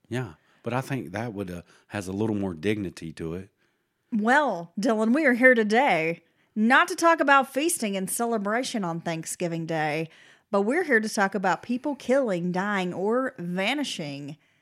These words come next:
Speaker 2: This episode is dedicated to creepy Thanksgiving crimes.
Speaker 1: And I bet there's some doozies in there.
Speaker 2: Oh,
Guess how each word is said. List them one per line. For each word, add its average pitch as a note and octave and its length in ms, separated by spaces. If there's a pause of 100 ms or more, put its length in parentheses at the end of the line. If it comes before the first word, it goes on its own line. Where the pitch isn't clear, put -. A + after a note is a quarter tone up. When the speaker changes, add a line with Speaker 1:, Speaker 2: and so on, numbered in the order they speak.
(120)
Speaker 2:
This C4+ 280
episode C4 480
is A3 160
dedicated A3 680
to F3+ 460
creepy C#4 520
Thanksgiving D#3+ 960 (100)
crimes. - 720 (320)
Speaker 1:
And A#2+ 160
I A2+ 80
bet A2+ 260
there's A2+ 200
some G2 180
doozies E2 480
in D2+ 120
there. C#2+ 260 (220)
Speaker 2:
Oh, F#3 480